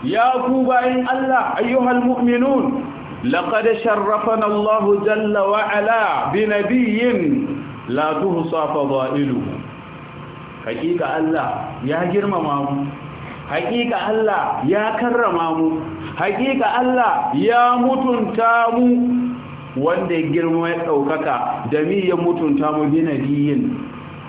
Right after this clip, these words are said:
Allah ya mutunta mu, ya girmama mu da wani irin annabi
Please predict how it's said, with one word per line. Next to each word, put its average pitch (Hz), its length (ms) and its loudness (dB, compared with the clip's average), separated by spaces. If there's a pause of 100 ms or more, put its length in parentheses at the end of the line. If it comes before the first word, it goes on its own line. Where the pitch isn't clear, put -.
(680)
Allah 151 360 0
ya 147 160 0
mutunta 143 540 -2
mu, 143 80 0
ya 143 200 0
girmama 139 560 0
mu 143 180 2
da 131 80 2
wani 139 320 2
irin 143 420 0
annabi 143 540 -2